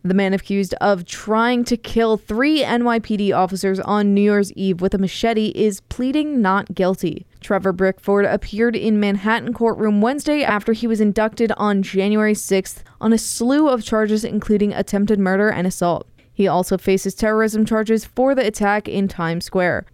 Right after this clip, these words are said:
Brickford is due back in court on May third.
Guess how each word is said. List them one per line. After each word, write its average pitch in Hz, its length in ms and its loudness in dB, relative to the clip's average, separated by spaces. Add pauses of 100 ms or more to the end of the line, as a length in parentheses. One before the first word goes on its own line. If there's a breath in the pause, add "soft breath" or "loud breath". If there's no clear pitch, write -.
Brickford 214 460 0
is 202 220 0
due 226 240 0
back 233 360 0
in 254 160 -2
court 233 300 0
on 202 260 2
May 175 160 0
third. - 400 -8